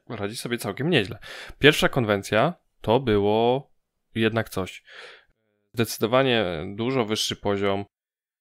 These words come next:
e, reprezentuje organizacja, przede wszystkim organizacja. W porównaniu do tego, jak się, jak obejrzymy poprzednie konwencje, już nie mówię, że stricte takie wyborcze, mm, ale takie konwencje właśnie partyjne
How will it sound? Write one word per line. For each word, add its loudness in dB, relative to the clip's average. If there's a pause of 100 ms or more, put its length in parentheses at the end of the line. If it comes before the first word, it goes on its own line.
(380)
e, 4
reprezentuje 0 (520)
organizacja, 2
przede -4
wszystkim -6
organizacja. -2
W -12
porównaniu -2
do -2
tego, -2
jak 0
się, -2 (160)
jak -6
obejrzymy -2
poprzednie -6
konwencje, -2 (220)
już -10
nie 2
mówię, 2
że -8
stricte -2
takie -6
wyborcze, -2
mm, -8
ale 0
takie -4 (320)
konwencje -6
właśnie -8
partyjne -2